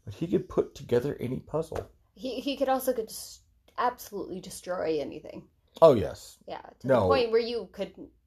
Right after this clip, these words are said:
Speaker 2: never put it together unless you had a casual Saturday.
Speaker 1: He got locked out of his house once, and I'm, I'm, uh, ninety-nine percent sure that he was responsible for the Great Fire of,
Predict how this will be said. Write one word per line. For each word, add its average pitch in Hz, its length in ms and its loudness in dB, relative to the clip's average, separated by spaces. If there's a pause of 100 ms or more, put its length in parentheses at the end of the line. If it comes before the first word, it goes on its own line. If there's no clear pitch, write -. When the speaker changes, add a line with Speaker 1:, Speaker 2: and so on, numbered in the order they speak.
Speaker 2:
never 190 560 -6
put 196 160 -6
it - 100 -8
together 220 360 0
unless 202 380 -4
you 202 100 -6
had 190 220 -4
a 185 60 0
casual 180 580 -8
Saturday. 180 720 -8 (100)
Speaker 1:
He 185 160 0
got 156 200 10
locked 113 220 2
out 107 100 -2
of 92 80 -2
his 87 120 -10
house 127 360 -2
once, 90 300 -8
and 92 140 -6
I'm, 90 240 -6 (180)
I'm, 90 500 0
uh, 90 220 4 (180)
ninety-nine 131 1040 4
percent 104 420 -6
sure 123 240 0
that 92 160 -8
he 101 100 -4
was 101 160 -4
responsible 98 960 4 (380)
for 104 200 2
the 104 260 0
Great 101 340 -2
Fire 104 720 2
of, 98 520 0